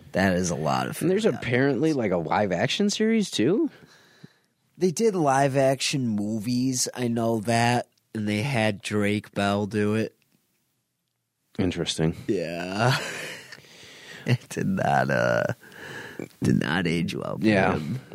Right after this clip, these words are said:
Speaker 2: was gonna say. <laughs> Um, yeah. Um,
Speaker 1: Yeah, that's all I got, though.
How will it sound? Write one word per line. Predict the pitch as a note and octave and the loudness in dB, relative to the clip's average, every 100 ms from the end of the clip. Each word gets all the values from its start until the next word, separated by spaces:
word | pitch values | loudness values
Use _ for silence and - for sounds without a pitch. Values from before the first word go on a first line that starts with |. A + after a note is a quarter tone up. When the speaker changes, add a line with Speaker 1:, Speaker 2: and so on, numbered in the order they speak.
| - | -12
Speaker 2:
was | A2 | -4
gonna | F2+ E2+ | -2 -2
say. | - F2+ F2 - - _ | 0 2 2 -2 -18 _
<laughs> | G#3 - A#3+ - - - - _ - | -8 -2 -4 -4 -12 -12 -20 _ -2
Um, | - E2 D#2 - - - _ _ _ _ _ _ _ _ - - - _ _ _ _ _ _ | 0 0 0 -4 -10 -20 _ _ _ _ _ _ _ _ -20 -20 -20 _ _ _ _ _ _
yeah. | - D3 D3 A#2 - - - _ | -2 2 2 -2 -10 -20 -20 _
Um, | A2 G#2+ G2+ G2 G2 F#2+ | 2 4 4 4 2 -2
Speaker 1:
Yeah, | F#3+ F#3+ F3+ | 0 2 2
that's | E3+ E3+ | 0 0
all | A#2 G2 | 0 -2
I | |
got, | F#2+ - - | -6 -16 -16
though. | E2+ | -14